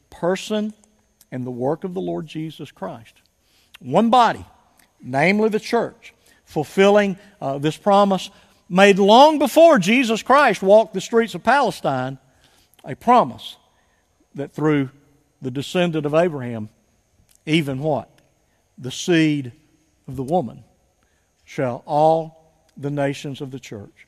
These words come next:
of the world, be included in the blessing of the accomplishment of the Lord Jesus Christ. Let's pray together. Father, we thank you for your goodness, for your grace,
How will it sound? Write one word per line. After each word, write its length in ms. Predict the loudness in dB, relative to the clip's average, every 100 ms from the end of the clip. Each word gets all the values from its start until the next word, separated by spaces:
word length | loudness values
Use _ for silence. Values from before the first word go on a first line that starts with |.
| -12
of 120 | -10
the 80 | -4
world, 340 | -2 -2 -4 -10 _ _
be 220 | -8 -8
included 680 | -10 -12 -4 -2 -2 -6 -20 _ _ _ _ _ _ _
in 120 | -12
the 60 | -10
blessing 600 | -2 -2 -2 -8 -18 -20 _ _ _ _
of 140 | -14
the 100 | -12
accomplishment 720 | -12 -8 -8 -8 -16 -20 -20 _ _ _ _
of 120 | -18
the 60 | -16
Lord 220 | -16 -16
Jesus 400 | -16 -16 -18 -20
Christ. 400 | -20 -20 _ _ _ _ _ -6
Let's 140 | -4
pray 200 | 2 2
together. 280 | 2 -4 -8 -14 -20 -20 _
Father, 380 | 6 8 8 4 -8 _ _ _ _ _ _ _ _ _ _ _ -4
we 140 | -2
thank 320 | 2 4 4 2
you 180 | -2 -4 _ _ _ _ _ _ _
for 140 | -4 -2
your 100 | 0
goodness, 340 | 0 0 -2
for 160 | -8 -10
your 120 | -8
grace, 520 | 2 4 4 2 -14